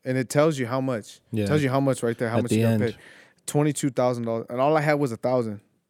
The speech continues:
Speaker 1: But the
Speaker 2: Yeah.
Speaker 1: reason I got paid twenty-two
Speaker 2: Well, it's 'cause of
Speaker 1: because
Speaker 2: covid.
Speaker 1: of covid.
Speaker 2: Yeah.
Speaker 1: So it's like, bro, what the fuck are the chances? Like,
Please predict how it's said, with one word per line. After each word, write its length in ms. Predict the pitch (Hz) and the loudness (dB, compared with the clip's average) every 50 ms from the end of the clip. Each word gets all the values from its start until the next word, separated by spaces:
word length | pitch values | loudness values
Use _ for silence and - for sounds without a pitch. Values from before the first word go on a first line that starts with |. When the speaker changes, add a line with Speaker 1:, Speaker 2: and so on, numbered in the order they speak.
| _ _ _ _ _ _ _ _ _ _ _ _ | _ _ _ _ _ _ _ _ _ _ _ _
Speaker 1:
But 120 | 135 - | -6 -4
the 60 | - 135 | 0 2
Speaker 2:
Yeah. 40 | 143 | 4
Speaker 1:
reason 220 | 180 208 196 196 | 4 4 4 4
I 80 | 180 160 | 2 2
got 180 | 147 151 143 - | 2 2 2 2
paid 200 | 175 160 - - | 0 0 0 -2
twenty-two 640 | - 170 170 160 139 - - 233 262 285 240 220 | 0 0 2 2 0 0 2 2 4 4 4 2
Speaker 2:
Well, 220 | 208 - 143 143 151 | 0 -2 -4 -6 -8
it's 100 | 127 - | -8 -2
'cause 180 | - 170 123 120 | -2 0 2 2
of 80 | 117 | 2
Speaker 1:
because 140 | - - 143 139 120 | 4 4 4 4 6
Speaker 2:
covid. 120 | 170 165 | 4 4
Speaker 1:
of 60 | 147 113 | 4 2
covid. 140 | 113 101 98 | -2 -6 -4
Speaker 2:
Yeah. 240 | 113 113 120 117 110 95 - - - _ _ | 0 0 2 2 0 -2 -6 -12 -20 _ _
Speaker 1:
So 100 | - - 147 | -4 -4 0
it's 80 | - 165 | 2 2
like, 140 | 139 131 | 2 2
bro, 140 | 123 143 135 | 2 2 0
what 460 | 117 104 107 127 170 220 226 - _ | 0 0 -2 0 0 0 0 -4 _
the 100 | - 120 | -8 -8
fuck 280 | 110 - - 185 190 175 - - | -8 -6 -6 -6 -6 -6 -8 -10
are 100 | 131 127 | -8 -8
the 100 | 127 120 | -8 -8
chances? 480 | - 135 117 113 110 - - - - - | -8 -8 -8 -8 -10 -12 -20 -20 -20 -12
Like, 340 | - 123 120 117 113 107 - | -8 -8 -6 -6 -6 -8 -12